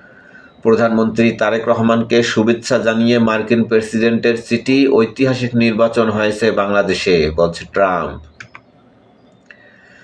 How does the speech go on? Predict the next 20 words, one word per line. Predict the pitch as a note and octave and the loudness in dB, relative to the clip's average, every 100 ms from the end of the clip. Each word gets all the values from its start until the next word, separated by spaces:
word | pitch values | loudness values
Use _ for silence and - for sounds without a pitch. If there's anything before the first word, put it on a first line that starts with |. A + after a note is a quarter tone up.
| - _ | -20 _
বিবিসির | A2 A#2 A2 - A#2 A2+ | 0 2 2 2 -2 -2
প্রতিবেদন, | - A#2+ A2+ A2+ B2+ B2+ | -4 -2 0 2 2 0
খলিলুর | A#2+ B2 A#2 B2 B2+ A#2+ | -2 0 0 2 2 4
রহমানকে | A#2+ A#2 B2+ C3+ C3+ C3 B2+ | 2 2 0 0 2 2 2
পররাষ্ট্রমন্ত্রী | A#2 A2 B2 B2 - B2+ A#2+ A2 A2+ A2+ C3 | 2 2 2 0 0 2 4 4 2 0 -2
করায় | - A#2+ A#2 A#2+ | 2 2 4 4
অবাক | - A2 A2 - - | 2 2 0 0 -2
অনেকেই। | G#2+ G#2 F2+ F#2+ E2+ D#2 - - - _ _ _ _ _ _ _ _ _ _ _ _ _ - - - - - E2+ | 0 0 0 0 0 -4 -10 -20 -20 _ _ _ _ _ _ _ _ _ _ _ _ _ -20 -20 -20 -20 -16 -8
জনগণের | E2+ G#2+ G#2 G#2+ G#2+ A2 | 0 2 2 2 2 2
কাছে | G#2 G2+ A#2 G#2+ | 0 0 2 2
জবাবদিহিতা | G#2 G#2 A2 G2+ A2 A2 A#2 A2+ | 4 4 2 2 0 2 0 2
নিশ্চিত | A2 A2 - B2 B2 | 2 0 0 0 2
করা | A#2 A#2 A2+ B2 | 2 2 4 2
নৈতিক | A#2+ A2 F#2 A2+ G2 | 2 -2 -2 -2 0
দায়িত্ব, | G#2 G#2+ G#2+ A2 G2 E2+ - | 0 0 -2 0 2 2 0
স্থানীয় | F2+ - G#2+ G#2 G#2 | -4 -4 -2 0 -2
সরকার | - G#2 G2+ A2+ G#2+ | 0 0 2 0 0
মন্ত্রী | G#2+ G#2+ F#2 A2 A#2+ | 0 -2 0 2 2
মির্জা | A#2 G#2 G2 G2+ | 4 2 2 0
ফখরুল। | G#2 G#2+ - G2+ F#2+ E2 | 0 -2 0 2 4 2